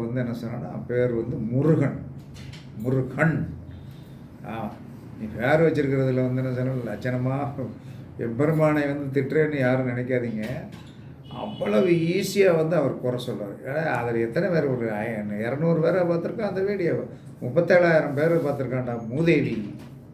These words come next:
நான் இன்னொரு இ டி சி தமிழ்ல வந்து திருவாதிரை நட்சத்திரத்துக்கு பேசியிருக்கேன். ரெண்டு லட்சத்தி பத்தாயிரம் பேர் பார்த்திருக்கான்.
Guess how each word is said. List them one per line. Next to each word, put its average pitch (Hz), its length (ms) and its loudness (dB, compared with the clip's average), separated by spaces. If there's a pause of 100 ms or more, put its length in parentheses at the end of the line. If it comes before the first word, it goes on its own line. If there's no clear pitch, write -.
(880)
நான் 123 140 -4
இன்னொரு 139 400 4
இ 156 160 4
டி 170 120 6
சி 160 120 2
தமிழ்ல 127 380 0
வந்து 139 180 0
திருவாதிரை 147 460 4
நட்சத்திரத்துக்கு 117 600 -4
பேசியிருக்கேன். 113 400 -4 (540)
ரெண்டு 135 260 0
லட்சத்தி 131 380 0
பத்தாயிரம் 110 520 -4
பேர் 107 160 -4
பார்த்திருக்கான். - 480 -10